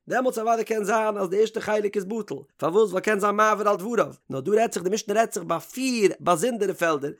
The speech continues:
וואו זיי אוגעטיילט, איינער פון צווייטן. וואס דו, איז אבער, די קען די פרוי פארקויפן, די פיר פעלדער, פיר אנדערע מכירות, וואס זיי נישט שייך צו פארקויפן צוזאמען.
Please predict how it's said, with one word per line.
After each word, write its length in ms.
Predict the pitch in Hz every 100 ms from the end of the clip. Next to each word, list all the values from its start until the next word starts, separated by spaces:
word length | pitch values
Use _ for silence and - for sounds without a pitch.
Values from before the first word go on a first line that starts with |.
| _ -
וואו 120 | 190
זיי 140 | 190
אוגעטיילט, 560 | 190 269 220 214 196 185
איינער 240 | 196 196
פון 140 | 185 180
צווייטן. 400 | 156 143 131 - - -
וואס 140 | - 117
דו, 460 | 107 247 269 190 185
איז 120 | -
אבער, 200 | 147 240
די 120 | 196
קען 220 | 156 190
די 100 | 190
פרוי 220 | 143 175 196
פארקויפן, 440 | 143 202 214 143
די 100 | 135
פיר 200 | 131 170
פעלדער, 380 | 160 208 180 151 160 _
פיר 240 | 156 160 170
אנדערע 200 | 175 180
מכירות, 440 | 185 254 294 160
וואס 160 | 156 -
זיי 60 |
נישט 140 | 147 -
שייך 220 | 247 233
צו 140 | 165
פארקויפן 340 | 147 160 185 185
צוזאמען. 460 | 214 240 294 214